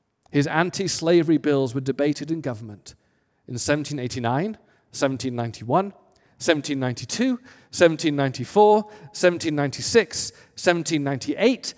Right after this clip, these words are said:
and seventeen ninety-nine. And they all failed.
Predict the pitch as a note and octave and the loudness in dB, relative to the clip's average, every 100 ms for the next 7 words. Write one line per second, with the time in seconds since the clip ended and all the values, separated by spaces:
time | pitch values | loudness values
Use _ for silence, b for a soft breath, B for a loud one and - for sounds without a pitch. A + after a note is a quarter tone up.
0 | b D3 B2 F#3+ G#3+ A3 G#3 G3+ F#3 F3+ | b -10 4 4 4 -2 0 0 0 0
1 | D3+ G#2 F2 _ _ _ _ _ _ _ | 0 0 -10 _ _ _ _ _ _ _
2 | - A#2 B2+ C#3 B2 A#2 F#2+ - | -10 -8 -4 -4 -4 -6 -10 -14